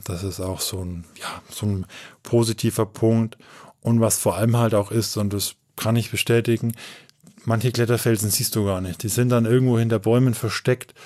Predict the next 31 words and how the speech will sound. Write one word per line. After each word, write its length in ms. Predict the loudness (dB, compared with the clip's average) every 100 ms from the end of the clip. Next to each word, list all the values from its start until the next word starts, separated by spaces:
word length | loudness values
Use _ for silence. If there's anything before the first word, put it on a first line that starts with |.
| -20 -20 _ -2
äh, 320 | 2 4 2
in 80 | 2
einem 180 | 0 2
kleinen 300 | 2 2 4
Waldstück 580 | 4 4 0 -2 -2 -4
an, 320 | -2 -2 -2
in, 160 | -4 0
in 80 |
der 80 | 2
Nähe 220 | 4 4
der 100 | 4
Straße, 440 | 0 4 4 6 4
aber 180 | 2 0
doch 300 | 0 0 2
nicht 240 | 0 0
sichtbar. 460 | -2 0 0 0 -2 -16 -20 -20 -20 -20 _
Und, 580 | -4 0 2 0 -2 -4
ähm, 240 | -4 -4
gerade 260 | 0 2 2
an 120 | 2
heißen 320 | 2 0 0
Tagen 340 | 0 0 2 0
ist 160 | -4
das, 140 | -4 -4
glaub 220 | -2 -2
ich, 180 | -4 -6 -20 -20 -20 -8
auch 160 | -6 -4
ein 80 |
ganz 260 | -2 -2 -2
guter 260 | -2 0 2
Ort, 340 | 2 2